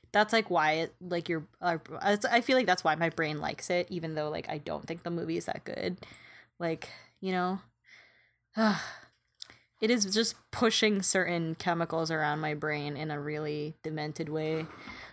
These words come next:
Um, I'm finishing The Good Place, which I actually, like, really love, and I think I, like, didn't realize, I had watched, like, the first few seasons and been like, "Yeah, this is pretty funny."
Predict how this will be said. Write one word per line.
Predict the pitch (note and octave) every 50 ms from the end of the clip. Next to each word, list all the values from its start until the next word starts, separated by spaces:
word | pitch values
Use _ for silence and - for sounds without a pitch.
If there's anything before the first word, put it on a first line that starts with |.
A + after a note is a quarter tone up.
| - - -
Um, | G3 G#3 G#3 G3+ G3+ G3 G3 G3+ G3 G3+ G3+ G3 F#3+ -
I'm | - G#3+ A#3 B3+
finishing | - D4 D4+ D4 - F4 F4 F4 F4 D#4+
The | C4
Good | - G3+ F3+ E3+
Place, | - E3 D3+ D#3 D#3 D#3+ - - - -
which | F3+ F3 - - - -
I | E3 F#3
actually, | F#3 F#3 F#3 - - A3+ A3+ A#3+ A#3+ A#3 A3+ A3+ G#3+ G#3 - - - F#3+
like, | F3+ G3+ F#3+ F#3+ - -
really | F3+ F3 F3 F3
love, | E3+ E3 E3 D#3+ E3 E3 E3 E3 - E3+
and | E3+ D#3+ D#3 D#3+ D#3 D#3 E3 E3 - - _ _ _ _ _ - - _ _ _ _ -
I | - G#3
think | G#3+ - B3 A#3+ C4+
I, | C#4+ D4+
like, | D4+ D4 B3 G3+
didn't | - G#3+ G#3 G3+ G3 F3 D#3+
realize, | F3 F3+ F3+ F3 F3 E3+ E3+ E3+ E3+ E3+ E3+ -
I | - C4+
had | D4+ C#4+
watched, | C4 C4+ D4+ D4 -
like, | G4+ F#4+
the | - C4
first | - A3 G#3 -
few | F3 E3
seasons | E3 F#3+ G3 F#3+ G#3 G#3 G3+
and | G3 F#3
been | F3 E3
like, | D#3+ D#3+
"Yeah, | - F3 E3+
this | F3+ -
is | F3+ -
pretty | - - D#3 D#3+
funny." | - D#3 D#3 E3 F3+ G#3 G#3+ G#3